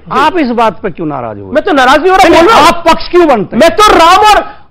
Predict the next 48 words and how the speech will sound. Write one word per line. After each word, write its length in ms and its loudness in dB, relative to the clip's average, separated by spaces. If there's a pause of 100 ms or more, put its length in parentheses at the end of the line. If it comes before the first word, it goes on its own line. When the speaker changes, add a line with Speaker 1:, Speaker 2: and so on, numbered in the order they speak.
(120)
Speaker 2:
अरे 140 2
Speaker 1:
आप 160 4
Speaker 2:
भगवान 280 2
राम 160 2
और 100 4
Speaker 1:
एंकर 140 4
हैं। 200 2
Speaker 2:
कृष्ण 140 0
की 100 0
बात 180 2
Speaker 1:
आप 100 4
Speaker 2:
करना, 180 2
किसका 180 0
Speaker 1:
एंकर 160 2
Speaker 2:
पक्ष 120 2
Speaker 1:
हैं। 180 2
Speaker 2:
लेना 160 2
है? 160 0 (240)
Speaker 1:
आप 180 4
Speaker 2:
ये 80 4
Speaker 1:
वकील 180 2
Speaker 2:
देश 80 2
Speaker 1:
की 80 2
Speaker 2:
का 60 4
Speaker 1:
तरह 120 4
Speaker 2:
पक्ष 120 0
Speaker 1:
खड़े 100 2
हो 60 4
Speaker 2:
लेना 140 2
है। 60 4
Speaker 1:
जाते 140 -2
हैं। 240 -8 (220)
मैंने 280 2
तो 100 0
नहीं 160 -2
कहा 140 2
कि 60 -4
बिट्टू 260 -4
बजरंगी 360 0
और 60 -2
मोनू 220 -2
मानेसर 360 -2
से 100 -4
आप 180 -2
ले 120 0
रहे 100 2
हो 40 0
शिक्षा। 260 -10